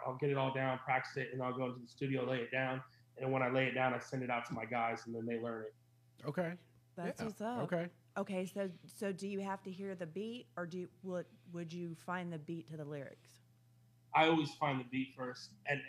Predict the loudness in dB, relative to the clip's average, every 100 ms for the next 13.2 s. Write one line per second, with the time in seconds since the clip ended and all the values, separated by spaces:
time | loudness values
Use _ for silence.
0 | 2 6 6 8 8 10 8 4 4 4
1 | 2 0 2 4 4 0 -2 2 2 4
2 | 2 0 -2 -2 -2 -4 -12 -14 -18 -20
3 | -8 8 8 10 8 8 8 8 6 6
4 | 6 8 6 6 8 8 8 4 4 0
5 | -8 -20 _ 4 6 8 6 4 4 4
6 | 6 4 6 6 6 2 2 2 4 4
7 | 4 0 -4 -4 -2 -4 0 2 2 2
8 | 0 0 -4 -18 -20 _ 6 6 6 4
9 | 4 2 2 2 0 2 4 4 2 -2
10 | -4 -4 0 2 2 2 0 2 0 -2
11 | -2 0 4 4 2 -2 0 0 -2 -2
12 | -2 -4 -10 -20 -20 -2 0 4 4 2
13 | -6 -8